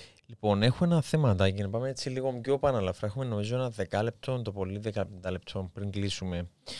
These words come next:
Και θέλω να, να σε ρωτήσω το εξής. Προσωπικά πιστεύω, προσωπικά. Μπορούσα να σου κάνω την ερώτηση, είναι έξω, αλλά θέλω να την κάνω εδώ για να δω...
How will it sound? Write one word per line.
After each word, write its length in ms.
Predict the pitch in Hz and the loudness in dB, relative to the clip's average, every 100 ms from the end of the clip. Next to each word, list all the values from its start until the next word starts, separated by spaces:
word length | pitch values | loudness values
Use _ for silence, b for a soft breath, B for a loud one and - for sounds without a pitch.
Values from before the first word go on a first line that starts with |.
| B B B | B B B
Και 120 | - | -14
θέλω 280 | 110 113 117 | -4 0 2
να, 720 | 127 135 131 123 123 117 107 101 95 95 _ _ _ _ _ _ _ _ _ _ _ _ _ _ _ _ _ _ _ - - - _ _ _ _ - | 2 4 4 4 2 2 2 0 -4 -6 _ _ _ _ _ _ _ _ _ _ _ _ _ _ _ _ _ _ _ -20 -20 -20 _ _ _ _ -12
να 260 | 107 104 | 0 2
σε 140 | 92 101 | 4 2
ρωτήσω 280 | 98 104 | 2 0
το 80 | 123 | 0
εξής. 340 | 107 - 90 - _ _ _ _ _ _ _ _ _ _ | 0 -2 -8 -10 _ _ _ _ _ _ _ _ _ _
Προσωπικά 480 | 113 120 110 107 120 | -4 0 0 2 0
πιστεύω, 480 | 120 - 98 95 - | 0 -4 -6 -6 -12
προσωπικά. 520 | 104 101 98 95 87 - _ _ _ _ _ _ B B B B B B B B _ _ | -4 -4 0 2 0 -4 _ _ _ _ _ _ B B B B B B B B _ _
Μπορούσα 300 | - 123 131 | -6 -2 0
να 60 | 147 | 0
σου 80 | 117 | 0
κάνω 180 | 127 143 | 0 0
την 80 | |
ερώτηση, 340 | 131 123 135 113 | 2 2 0 -2
είναι 120 | 107 | -4
έξω, 240 | 98 - | -6 -6
αλλά 180 | 101 110 | -6 -6
θέλω 220 | 107 - 127 | -8 -4 -2
να 80 | |
την 140 | 110 98 | -2 -2
κάνω 240 | 95 92 | -2 -2
εδώ 140 | 90 113 | -6 -6
για 160 | 123 | -6
να 140 | 113 98 | -6 -4
δω... 520 | 113 120 120 117 | -2 -2 0 -2